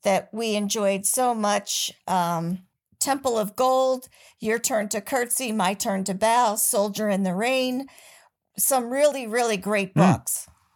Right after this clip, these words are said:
Speaker 1: Really great books. And then he became a screenwriter. And he wrote also Butch Cassidy and the Sundance Kid,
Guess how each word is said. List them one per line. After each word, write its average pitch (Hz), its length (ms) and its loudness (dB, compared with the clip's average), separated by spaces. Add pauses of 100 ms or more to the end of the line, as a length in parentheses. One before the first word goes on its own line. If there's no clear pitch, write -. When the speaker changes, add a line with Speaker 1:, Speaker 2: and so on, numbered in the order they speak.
(180)
Speaker 1:
Really 214 640 -2 (420)
great 185 320 -4
books. - 460 -2 (280)
And 233 180 0
then 285 100 2
he 294 80 0
became 240 420 -4
a 190 60 -4
screenwriter. 220 880 -4 (540)
And 233 220 2
he 226 140 -4
wrote 240 360 0
also 220 440 2
Butch 214 260 -4
Cassidy 196 520 -2
and 180 100 0
the 170 60 -2
Sundance 180 640 -2
Kid, 294 440 0